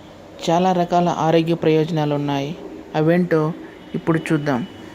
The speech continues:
బ్రౌన్ రైస్ తినటం వల్ల నాడీ వ్యవస్థను ఆరోగ్యంగా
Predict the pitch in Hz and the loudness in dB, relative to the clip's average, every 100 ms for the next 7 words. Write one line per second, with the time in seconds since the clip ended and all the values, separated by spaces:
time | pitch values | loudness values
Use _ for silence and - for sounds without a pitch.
0 | - - - 151 175 208 220 214 214 175 | -16 -14 -8 0 2 4 4 4 2 2
1 | 175 180 170 165 160 139 127 190 - - | 2 4 4 4 4 2 0 -4 -12 -20
2 | - - - - 147 151 185 208 190 180 | -20 -20 -18 -6 0 2 4 4 4 2
3 | 180 - 180 156 143 175 - - - - | 2 2 2 4 2 -2 -10 -20 -20 -20
4 | - - 156 170 175 175 170 170 | -16 -2 2 4 4 2 2 2